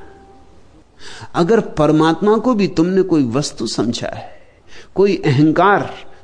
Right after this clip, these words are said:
का आभूषण समझा है, तो कष्ट होगा। लेकिन परमात्मा कोई वस्तु नहीं है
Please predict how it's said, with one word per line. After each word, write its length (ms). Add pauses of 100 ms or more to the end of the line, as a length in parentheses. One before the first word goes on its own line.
का 100
आभूषण 600
समझा 360
है, 440
तो 80
कष्ट 400
होगा। 320 (2250)
लेकिन 600
परमात्मा 640
कोई 240
वस्तु 380
नहीं 300
है 160